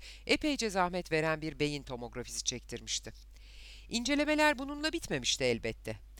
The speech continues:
Saçlarından çok zor çıkan bir zampla yapıştırdıkları elektrotlarla çeşitli ölçümler yapmışlardı.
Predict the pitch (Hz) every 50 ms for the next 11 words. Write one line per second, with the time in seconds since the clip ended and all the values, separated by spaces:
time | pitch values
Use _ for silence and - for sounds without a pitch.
0 | - - - - - - - - - 220 233 - - 247 269 269 277 277 285 294
1 | 294 285 - - - 294 311 - - 170 147 - 151 190 226 254 240 - - -
2 | - - 165 151 147 135 131 143 131 117 117 156 170 190 165 - 143 135 131 127
3 | - - - - - 139 117 - 139 - - 131 127 123 107 135 139 139 - -
4 | - 147 143 139 - - 165 156 143 120 143 190 - - 196 - - 214 - -
5 | 262 247 233 - - - 226 220 214 208 180 127 120 113 107 - - - - -
6 | 123 110 101 98 87 -